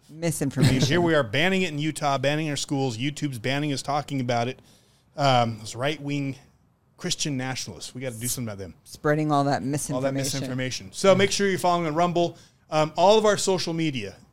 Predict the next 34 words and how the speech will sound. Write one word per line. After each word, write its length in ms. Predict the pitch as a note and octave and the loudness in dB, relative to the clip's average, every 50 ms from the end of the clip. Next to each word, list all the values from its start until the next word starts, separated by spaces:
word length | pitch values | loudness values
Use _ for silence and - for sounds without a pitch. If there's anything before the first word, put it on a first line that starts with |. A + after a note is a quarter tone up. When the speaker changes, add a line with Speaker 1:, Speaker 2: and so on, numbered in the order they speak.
| A#2+ - - _ _ _ - | -20 -20 -20 _ _ _ -10
Speaker 2:
uh, 200 | C#3+ A#2+ A2+ B2+ | -8 -8 -6 -6
YouTube, 680 | A#2+ C#3+ F3+ F#3+ F3+ - F#3 F3+ F3 E3+ E3+ E3+ D#3+ D#3+ C3+ - _ _ _ _ | -4 -4 -4 -4 -2 0 2 4 4 4 4 2 0 -4 -10 -14 _ _ _ _
or 60 | - B2+ | -12 -8
excuse 280 | - - F#3 F3 B2+ | -4 -4 -4 -4 -4
me, 220 | C3+ A#2 G2+ G2 - - - | -6 -8 -8 -10 -14 -12 -2
Podbean, 540 | D#3 E3+ F3 E3+ D3 D#3+ E3 D#3+ D#3+ D3 | 2 2 2 2 0 -2 -4 -4 -4 -4
all 140 | C3+ C3+ C#3 | -4 -4 -4
the, 140 | C#3 C3 C#3 | -6 -6 -6
all 160 | C#3+ C#3+ D3 | -2 -2 -2
the 140 | C3+ C3 A#2+ | -2 -4 -8
podcast, 760 | - - E3 E3+ E3 C3+ - - D#3+ D#3 D3 D3 C#3 - - - - | -6 -2 0 0 0 0 -2 -2 -2 0 0 0 -2 -6 -10 -12 -6
and 240 | D#3 D#3 E3 E3 - | -4 -2 -2 -2 -2
Instagram, 800 | E3+ F3+ G3+ F#3 - - E3+ C#3+ D3 D3 C#3+ C#3 C3+ C3+ C#3+ C#3+ - _ _ _ _ _ _ _ _ _ _ | -4 -4 -4 -4 -4 -6 -6 -4 -2 -2 -2 -2 -2 -4 -6 -8 -12 _ _ _ _ _ _ _ _ _ _
We 260 | B2 C3 D3 D#3 D#3+ | -10 -6 -4 -4 -2
Are 280 | D3+ D3 C#3 C#3 C#3 C3+ | -2 -2 0 0 0 0
the 120 | C3 C#3 | -4 -8
People 380 | C3+ - C3+ B2+ A#2 C3+ B2 A#2+ | -12 -10 -10 -10 -8 -8 -8 -6
U 140 | A#2 A#2+ A#2+ | -6 -8 -8
T. 200 | - - A2+ F#2+ | -8 -10 -10 -10
So 160 | - - B2+ | -10 -10 -10
make 120 | B2+ B2 | -8 -8
sure 140 | - - C3 | -8 -8 -8
you're 60 | A2+ | -8
following 300 | - - B2 A#2 A2+ A2+ | -8 -6 -6 -4 -4 -4
that, 160 | A#2 A2+ A2+ A2+ | -4 -4 -6 -6
and 100 | A#2 - | -10 -10
Twitter, 320 | - C#3 C3+ C3 C3 B2 | -8 -6 -6 -4 -6 -6
We 160 | A2+ B2 B2 | -6 -6 -6
Are 80 | A#2 A2 | -6 -6
the 100 | G#2+ G#2+ | -8 -10
U 60 | G2+ | -12
T. 220 | - - F#2 D#2+ - _ _ _ _ _ _ _ _ _ | -12 -14 -16 -16 -18 _ _ _ _ _ _ _ _ _
All 80 | D3+ E3 | 0 0
right. 140 | D3+ A#2 | 0 0